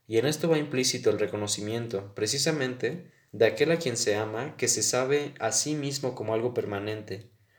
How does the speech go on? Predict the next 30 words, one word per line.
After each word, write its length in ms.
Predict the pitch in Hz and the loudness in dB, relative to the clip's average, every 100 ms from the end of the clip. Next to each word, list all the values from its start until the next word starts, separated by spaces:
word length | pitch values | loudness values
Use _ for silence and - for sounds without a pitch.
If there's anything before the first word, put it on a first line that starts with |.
| _ - | _ -4
que 80 | 110 | 2
se 120 | 107 | 4
despliega 460 | 101 101 117 127 | 4 2 2 4
y 60 | 135 | 4
percibe 720 | 135 104 - 127 127 113 - | 4 2 2 -2 -2 -2 0
cómo 280 | 120 135 143 | 0 0 0
se 200 | 135 107 | 0 0
abre 180 | 110 110 | 0 0
su 160 | 107 | -4
propio 300 | 90 98 98 | -6 -6 -4
yo. 240 | 95 95 95 - _ _ _ _ _ _ - | -4 -6 -8 -16 _ _ _ _ _ _ 2
La 120 | 107 | 4
identidad 500 | 101 98 95 107 110 | 4 0 4 4 6
debe 180 | 117 120 | 2 2
ser 180 | 135 | 2
utilizada 540 | 127 120 107 - 110 107 | 2 -2 -4 -2 0 0
al 80 | 107 | 0
mismo 340 | 123 135 135 | -4 -4 -2
tiempo 400 | 123 120 117 107 | 0 0 -2 -4
como 240 | 98 98 | -6 -6
concepto 520 | 92 95 - 123 - 135 | -6 -2 0 0 0 0
de 100 | 113 | 0
estabilidad 800 | - 104 95 101 98 101 - - _ _ | -2 -2 -2 -2 0 0 -4 -16 _ _
y 100 | 117 | -4
como 220 | 110 107 101 | -2 -2 -2
concepto 500 | 104 - 113 117 127 | 0 4 4 4 0
de 80 | |
comparación 600 | 113 101 98 95 92 107 104 | 0 -4 -2 0 0 0 -2
aumentativa. 800 | 104 95 92 92 - 95 87 - _ _ _ _ _ - | -2 -4 -6 -8 -10 -12 -12 -16 _ _ _ _ _ -8
Finalmente, 920 | - 107 110 123 123 117 117 - | -2 2 4 4 2 0 -2 -4